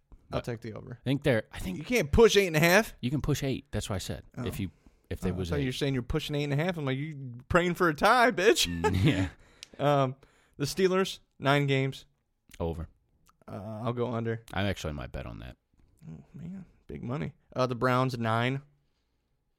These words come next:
Speaker 2: Push.
Speaker 1: <laughs> You son of a bitch. <laughs> I push, too. And then, uh, the Bengals at six.
Speaker 2: Under.
Speaker 1: Under, too.
Speaker 2: Five and eleven Bengals. You heard it here
Speaker 1: Five and eleven?
Speaker 2: first.
Speaker 1: I'm gonna
Speaker 2: What
Speaker 1: go
Speaker 2: if
Speaker 1: four and twelve Bengals.
Speaker 2: What if they go, like, oh and six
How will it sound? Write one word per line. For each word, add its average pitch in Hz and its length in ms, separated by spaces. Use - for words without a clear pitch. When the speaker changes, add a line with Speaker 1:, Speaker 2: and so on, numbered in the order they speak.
Speaker 2:
Push. 78 320
Speaker 1:
<laughs> - 160
You 117 160
son - 180
of 92 280
a 160 260
bitch. 247 680
<laughs> - 40
I 139 100
push, 131 380
too. 131 320
And 143 200
then, 143 160
uh, 135 180
the 131 120
Bengals 139 480
at 123 160
six. - 500
Speaker 2:
Under. 76 380
Speaker 1:
Under, 107 320
too. - 160
Speaker 2:
Five 117 380
and 135 80
eleven 98 480
Bengals. 78 580
You 95 100
heard 92 180
it 87 80
here 90 120
Speaker 1:
Five 90 100
and - 40
eleven? 87 200
Speaker 2:
first. - 200
Speaker 1:
I'm 190 300
gonna 190 160
Speaker 2:
What 170 120
Speaker 1:
go 240 60
Speaker 2:
if 240 60
Speaker 1:
four 185 180
and 170 80
twelve 185 280
Bengals. 117 420
Speaker 2:
What 151 180
if 254 100
they 254 140
go, 185 120
like, 127 220
oh 113 160
and 117 140
six - 540